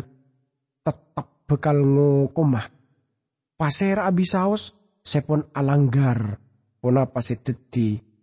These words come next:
bude bunah. Tore pada doa.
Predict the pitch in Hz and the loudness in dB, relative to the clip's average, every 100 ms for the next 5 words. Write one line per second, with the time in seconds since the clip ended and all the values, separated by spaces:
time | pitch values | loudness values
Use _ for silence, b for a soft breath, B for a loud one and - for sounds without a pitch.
0 | _ 98 113 104 - 101 95 90 95 92 | _ -6 -4 -6 -6 -4 -4 -6 -6 -8
1 | 73 73 67 - _ _ _ _ _ _ | -8 -10 -12 -16 _ _ _ _ _ _
2 | _ _ _ _ _ _ _ _ _ _ | _ _ _ _ _ _ _ _ _ _
3 | _ _ _ _ _ - 131 123 104 92 | _ _ _ _ _ -2 0 0 -2 -2
4 | 87 85 64 | -4 -6 -8